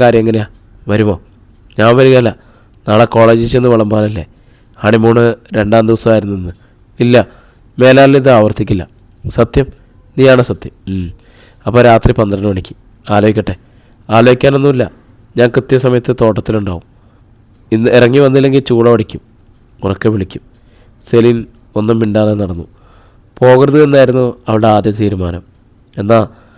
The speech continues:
രാത്രിയായതോടെ ആ തീരുമാനം അയഞ്ഞു. പന്ത്രണ്ട് മണിയാകാഞ്ഞിട്ടും അക്ഷമയായി. വിലക്കപ്പെട്ട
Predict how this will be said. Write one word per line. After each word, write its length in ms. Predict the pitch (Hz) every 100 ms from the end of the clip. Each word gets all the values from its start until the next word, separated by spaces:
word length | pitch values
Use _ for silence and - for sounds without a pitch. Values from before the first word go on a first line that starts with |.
| _ _ -
രാത്രിയായതോടെ 840 | 123 123 135 143 131 127 123 123 117 -
ആ 60 | 104 -
തീരുമാനം 420 | 107 104 104 101
അയഞ്ഞു. 220 | 92 85 - _ _ _ _ _ _ -
പന്ത്രണ്ട് 320 | 131 135 139
മണിയാകാഞ്ഞിട്ടും 760 | 147 147 139 135 135 131 123 127 120 _ 107
അക്ഷമയായി. 560 | - - 117 117 95 - _ _ _ _ _ 117
വിലക്കപ്പെട്ട 440 | 117 120 113